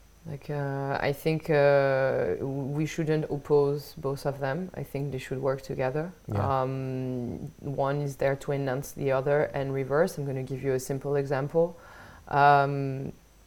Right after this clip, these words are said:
Speaker 1: in, if you bring digital art in physical spaces, um, I can launch an N F T collection on the marketplace and I will have a few people seeing it, but not necessarily buy because they don't connect with the work, because it's
Speaker 2: Okay.
Speaker 1: emotionally it's harder.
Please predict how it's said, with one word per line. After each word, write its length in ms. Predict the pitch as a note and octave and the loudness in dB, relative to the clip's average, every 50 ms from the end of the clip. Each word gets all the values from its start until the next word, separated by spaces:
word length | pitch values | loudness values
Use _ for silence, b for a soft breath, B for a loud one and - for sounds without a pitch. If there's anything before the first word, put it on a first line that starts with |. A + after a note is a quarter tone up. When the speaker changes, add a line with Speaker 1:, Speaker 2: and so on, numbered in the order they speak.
| - - - - - | -18 -16 -14 -6 -2
Speaker 1:
in, 280 | - D3 C#3 C3+ C3+ - | 0 0 0 0 -2 -2
if 300 | A#2+ G#2+ A2 C#3+ - - | -2 -4 -4 -4 -6 -6
you 80 | C#3 | -2
bring 240 | C#3 D3 D3 D3+ D3+ | 0 2 2 2 2
digital 400 | D3 C#3+ D3 C#3 C3+ - D3+ C#3+ | 2 2 2 0 0 0 0 0
art 220 | C3+ C#3 C#3 - | 0 0 0 -2
in 100 | C#3 C#3 | -4 -4
physical 440 | - - D#3 D#3 D#3 D3+ - C3+ C#3 | -2 -2 -2 -2 -2 -2 -2 -2 -2
spaces, 640 | C#3 - - C#3 C3+ C#3+ - - F#3 G3 F#3+ - b b b b b b b b - | 0 2 2 2 2 2 2 2 2 2 0 -2 b b b b b b b b -6
um, 420 | - C3+ C3 C3 C3 C3+ C#3 C3+ - - - | 0 2 4 4 4 2 0 -4 -6 -2 0
I 80 | D3+ | 0
can 180 | D3+ F3+ E3+ E3+ | 2 4 4 6
launch 260 | E3 D#3 D#3 D3+ - | 6 6 4 4 2
an 100 | D#3+ D3+ | 0 0
N 100 | D3 C#3+ | 0 0
F 140 | C3+ - - | -2 -2 -4
T 100 | - E3 | -6 -4
collection 540 | - - D3+ D3 C3+ C#3 - - D3 C#3 C3+ | 0 2 4 4 2 2 0 -2 -2 -2 -2
on 100 | C3+ C3+ | -2 -2
the 80 | C3 | 0
marketplace 800 | C3+ D3 D3 D#3 - D#3 C#3+ - - D3 B2+ B2+ C3+ D3 C#3+ - | 2 2 2 2 0 -4 -6 -2 0 2 4 4 4 2 0 -4
and 220 | - - C#3+ C3+ C3 | -6 -4 -4 -2 0
I 20 | |
will 160 | B2+ B2+ C3 | 0 0 0
have 180 | C#3 D3 C3+ C#3 | 0 0 -2 -2
a 60 | C#3+ | -4
few 180 | C3 - - C3+ | -6 -6 -8 -6
people 360 | - D3 C3+ - C3+ C#3 D3 | -6 -6 -4 -2 -2 -2 -2
seeing 260 | - - F#3 F#3 F#3 | -2 0 0 2 2
it, 240 | F3+ F3 E3+ E3+ - | 2 2 0 0 0
but 160 | - C3+ C#3+ D3 | 0 0 2 2
not 160 | C#3 C#3+ C#3 | 0 -2 -2
necessarily 560 | D3+ C#3+ C#3 - C#3 - - C3+ C3 C3+ C3+ | -2 -4 -4 -4 -6 -4 -2 -2 -2 -4 0
buy 400 | C3+ D3 D3 D#3 D#3 D#3 D#3 D3+ | 4 6 8 10 10 10 8 6
because 300 | D3 D3 C#3+ - C#3 C3+ | 4 2 -2 -6 -6 -4
they 100 | - C#3 | -4 -4
don't 200 | C3+ C3+ C3+ C#3 | -4 -4 -6 -4
connect 340 | - D3 C#3 C3+ B2+ - - | -4 -2 -2 -2 -2 -4 -4
with 80 | D3+ | -2
the 120 | D3+ F#3+ G3 | 2 2 6
work, 360 | F#3+ F#3+ F3+ F3+ F3+ E3+ D#3+ | 8 8 10 10 8 6 4
because 260 | D#3 D3 - D3 C#3+ | 0 -2 0 0 0
it's 120 | D3+ D3 G2+ | 0 0 2
Speaker 2:
Okay. 80 | - | 2
Speaker 1:
emotionally 520 | D#3 D3+ D3+ D3 - - C#3+ C#3 C#3 C#3 C#3+ | 2 2 0 0 0 -2 -4 -2 -2 -2 -2
it's 120 | C#3 - | -4 -4
harder. 540 | E3 D#3+ E3+ E3 E3 D#3+ D#3+ D#3 D#3 D#3+ D#3+ | 0 4 6 8 8 8 8 8 8 6 4